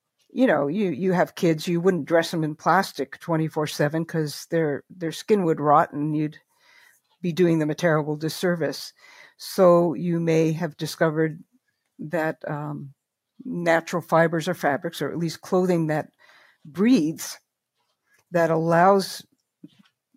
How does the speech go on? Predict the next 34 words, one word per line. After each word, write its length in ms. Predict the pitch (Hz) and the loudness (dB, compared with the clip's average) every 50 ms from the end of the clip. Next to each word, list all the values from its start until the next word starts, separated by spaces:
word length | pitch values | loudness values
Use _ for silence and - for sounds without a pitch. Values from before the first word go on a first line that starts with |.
| _ _ _ - | _ _ _ -6
that 240 | 170 185 170 - - | -2 -2 -2 -2 -2
helps 400 | 156 185 247 233 240 - - - | 0 2 2 2 2 -2 -6 -6
the 80 | 185 | -6
skin 340 | - - - 226 208 190 175 | -6 -4 0 2 2 2 2
do 160 | 160 175 180 | 2 2 2
its 220 | 196 196 - - - | 2 2 0 -4 -6
work, 280 | 156 156 156 156 - - | -4 -4 -4 -4 -6 -8
is 200 | - 170 160 165 | -8 -8 -4 -4
a 60 | 170 | -2
better 400 | 156 147 170 160 156 165 160 156 - | 0 2 2 2 2 0 -2 -2 -6
second 480 | - - - 190 180 - 160 143 139 | -6 -2 -2 0 0 0 -4 -6 -6
skin. 380 | - - - - 117 92 - - _ _ _ _ _ _ _ _ - _ _ _ - - - - - - _ | -8 -10 -10 -10 -10 -10 -10 -14 _ _ _ _ _ _ _ _ -20 _ _ _ -20 -20 -20 -20 -20 -20 _
So 720 | - - - - - 196 180 180 180 180 175 - - _ _ _ _ _ _ _ _ _ _ _ _ _ _ _ _ _ _ _ _ _ _ _ _ | -18 -16 -12 -2 2 4 6 6 6 6 4 2 -2 _ _ _ _ _ _ _ _ _ _ _ _ _ _ _ _ _ _ _ _ _ _ _ _
a 580 | - 82 101 90 92 - 58 78 110 101 - 175 | -16 -14 -14 -14 -16 -16 -12 -10 -6 -2 -2 0
lot 340 | 180 190 190 202 202 214 240 | 2 4 6 6 8 8 6
of 80 | 226 | 4
how 160 | 185 196 202 | 4 2 2
we 100 | 185 180 | 4 2
build 300 | 170 160 190 202 254 277 | 2 4 4 4 4 4
in 140 | 262 226 196 | 2 2 2
this 240 | 175 170 160 - - | 2 2 0 0 -4
country 420 | - - 180 - - 190 180 127 | -4 -4 -4 -2 -2 -2 0 0
is 180 | 160 175 156 - | 0 0 0 -2
equivalent 520 | 185 156 - - 226 214 220 214 196 180 | -4 -4 0 0 2 2 2 0 0 0
of 140 | 202 165 160 | 0 -2 -2
having 320 | - 180 175 175 170 170 170 | 0 2 2 2 2 0 -2
your 120 | 165 160 | -2 -4
kids 260 | - - 196 170 - | -2 -2 -2 -2 0
go 180 | - - 160 151 | 0 0 0 0
play 260 | - - 180 165 165 | 0 0 0 2 2
in 100 | 160 151 | 0 0
a 40 | 143 | -2
plastic 520 | - - 151 143 139 - - - - _ | 0 0 0 0 0 -4 -10 -16 -14 _
bag. 360 | - - 123 92 - 135 - | -6 -6 -4 -4 -6 -8 -12